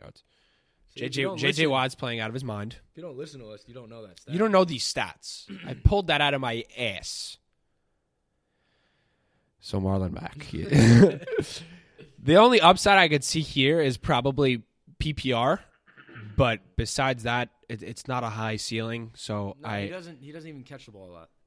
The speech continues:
Speaker 1: Right. I mean, well, last game he kinda did. He had, like, six or something receptions, maybe. That's, like, I guess decent. That's, like, normal running
Speaker 2: I don't,
Speaker 1: back
Speaker 2: I don't
Speaker 1: numbers.
Speaker 2: see him getting a lot.
Speaker 1: That's what I, so I said. I said the ceiling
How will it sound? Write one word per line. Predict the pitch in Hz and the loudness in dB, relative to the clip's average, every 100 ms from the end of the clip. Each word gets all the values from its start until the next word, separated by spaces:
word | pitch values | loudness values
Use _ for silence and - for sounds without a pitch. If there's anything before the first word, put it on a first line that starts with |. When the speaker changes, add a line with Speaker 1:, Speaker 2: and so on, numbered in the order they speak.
| _ - | _ -10
Speaker 1:
Right. | 120 101 - - | -6 -6 -8 -8
I | |
mean, | 160 165 | -6 -2
well, | 160 | -2
last | 135 131 | -2 -2
game | - 104 | -6 -8
he | 101 | -8
kinda | 104 95 | -10 -10
did. | 95 98 | -10 -12
He | - 107 | -12 -12
had, | 101 | -12
like, | 101 | -12
six | - 107 - | -12 -14 -14
or | 101 | -14
something | 104 101 | -14 -14
receptions, | 101 98 104 - 117 123 | -14 -12 -14 -14 -16 -14
maybe. | 127 131 _ _ _ _ _ _ _ _ | -14 -14 _ _ _ _ _ _ _ _
That's, | 170 220 | -4 -2
like, | 160 120 _ - | -2 -4 _ -12
I | 143 | -6
guess | 120 - | -6 -8
decent. | 82 98 90 - | -14 -12 -12 -8
That's, | 135 - | -4 -2
like, | 123 | -2
normal | 101 98 101 | -2 -2 -2
running | 98 95 98 | -2 -4 -4
Speaker 2:
I | |
don't, | 101 | -6
Speaker 1:
back | 101 | -6
Speaker 2:
I | |
don't | 98 | -6
Speaker 1:
numbers. | 98 | -6
Speaker 2:
see | 110 | -8
him | 117 110 | -12 -18
getting | 107 95 | -20 -20
a | 85 | -20
lot. | 80 82 _ _ _ - | -20 -20 _ _ _ 0
Speaker 1:
That's | 160 190 | 2 2
what | 165 | 2
I, | 151 | 2
so | 139 156 | 0 0
I | 135 | 0
said. | - 110 | -2 -6
I | 101 | -6
said | - 101 | -8 -10
the | 101 | -10
ceiling | - 131 127 120 113 | -8 -6 -4 -6 -10